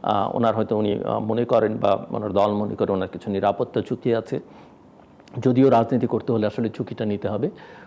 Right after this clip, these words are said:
But আমার কাছে মনে হয় না যে এক ধরনের আনসার্টেনিটির মধ্যে তিনি দেশে ফেরত আসবেন। আমি খুব অপটিমিস্টিক নই আগামী ছয় মাসের ব্যাপারে। আ-, আমি, আমি দেখি chaos, কনফিউশন, আনসার্টেনিটি,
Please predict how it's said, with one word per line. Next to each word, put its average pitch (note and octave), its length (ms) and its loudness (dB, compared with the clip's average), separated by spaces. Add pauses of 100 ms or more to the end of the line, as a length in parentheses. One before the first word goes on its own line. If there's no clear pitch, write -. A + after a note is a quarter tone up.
(280)
But G#2+ 180 2
আমার G2+ 160 0
কাছে G#2 220 -4
মনে C3 220 4
হয় B2+ 180 2
না F#2 220 -4
যে F#2+ 280 -2
এক - 200 -4
ধরনের G#2 320 -4
আনসার্টেনিটির B2+ 920 2
মধ্যে F#2 360 -4 (400)
তিনি F2+ 280 -2 (120)
দেশে - 240 -2
ফেরত - 280 -8
আসবেন। - 320 -10 (180)
আমি G3 240 6
খুব G#3 240 -2
অপটিমিস্টিক D3+ 680 2
নই G#2 160 4
আগামী F#2 280 0
ছয় G#2 160 -2
মাসের F2+ 280 -2
ব্যাপারে। - 420 -6 (100)
আ-, - 180 -6
আমি, B2+ 300 2
আমি C3 220 4
দেখি C3 320 2
chaos, A2+ 380 6 (840)
কনফিউশন, A2 680 2 (520)
আনসার্টেনিটি, G#2 920 0